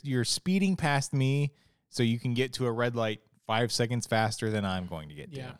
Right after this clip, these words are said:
Speaker 2: And, and the thing is, is, is that there's no satisfying, like, some people are obsessed with, like, the, you know, watch this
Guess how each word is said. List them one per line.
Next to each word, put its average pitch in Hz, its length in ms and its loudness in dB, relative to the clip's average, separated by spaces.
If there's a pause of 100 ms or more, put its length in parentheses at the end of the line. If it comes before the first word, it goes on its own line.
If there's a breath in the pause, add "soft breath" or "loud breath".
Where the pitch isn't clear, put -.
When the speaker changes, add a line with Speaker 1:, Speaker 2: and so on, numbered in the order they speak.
(100)
Speaker 2:
And, 202 240 2
and 185 200 4
the 180 80 4
thing 208 240 4
is, 156 220 4
is, 156 160 -8
is 143 160 -10
that 160 280 -2
there's 147 220 -6
no 165 160 4
satisfying, 135 1000 0
like, 127 320 -4 (760)
some 160 260 2
people 139 440 2
are 131 180 2
obsessed - 500 -4
with, 131 120 -4
like, 131 180 -6
the, - 160 -8 (440)
you 170 100 -14
know, - 40 -14
watch 160 460 0
this 143 240 0